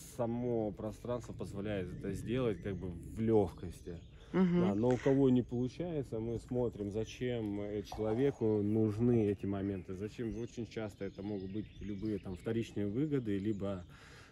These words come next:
Speaker 1: страх, там, а, что-то остаться одному, страх быть не таким, страх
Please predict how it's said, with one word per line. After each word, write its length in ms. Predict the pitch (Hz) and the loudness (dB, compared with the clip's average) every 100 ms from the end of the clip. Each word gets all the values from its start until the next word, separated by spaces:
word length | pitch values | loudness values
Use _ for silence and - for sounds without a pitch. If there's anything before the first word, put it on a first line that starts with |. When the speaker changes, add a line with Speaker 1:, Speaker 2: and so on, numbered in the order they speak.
| - | -20
Speaker 1:
страх, 560 | - - 107 101 92 - | -14 -4 0 0 -4 -12
там, 240 | 85 90 | -10 -8
а, 560 | 95 95 - - - - | -8 -8 -10 -12 -12 -12
что-то 300 | 87 101 90 | -10 -8 -6
остаться 480 | 98 - 101 - 95 | -6 -4 -6 -4 -8
одному, 540 | 87 98 101 113 127 117 | -6 -4 -2 -2 -2 -4
страх 600 | - 117 92 90 90 - | -6 -4 -2 -4 -8 -8
быть 360 | 92 90 101 - | -6 -4 -4 -4
не 100 | 95 | -6
таким, 720 | 98 92 - 120 123 107 92 | -4 -8 -4 -2 -2 -2 -4
страх 840 | - 95 98 92 85 85 - - | -8 -6 -4 -4 -6 -10 -16 -20